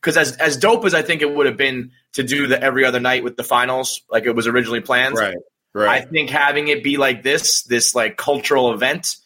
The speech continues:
Speaker 1: and now spread out over, what, five weeks? Um, I, I, I prefer it this way. I love it. I, I feel like it gives us something each week to look forward to. We're back in, like, the old school days of, you know, watching something on T V at appointment time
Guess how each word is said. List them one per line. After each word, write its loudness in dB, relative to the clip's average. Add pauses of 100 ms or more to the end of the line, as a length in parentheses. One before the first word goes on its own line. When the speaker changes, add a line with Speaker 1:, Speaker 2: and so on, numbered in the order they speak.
(260)
Speaker 1:
and -2
now 2
spread 2
out 2
over, 0
what, 0
five 0
weeks? -2 (380)
Um, 2 (180)
I, 0
I, 2
I -4
prefer 0
it 0
this -2
way. 2
I 0
love 2
it. -6
I, -2
I -2
feel -2
like 2
it -4
gives 0
us -2
something -2
each -2
week 0
to -2
look -4
forward 2
to. -2 (300)
We're 0
back 0
in, -2
like, -2 (260)
the 0
old 4
school 2
days 2
of, 0
you -2
know, 0
watching -2
something -2
on -2
T -4
V 0
at -2
appointment 0
time 0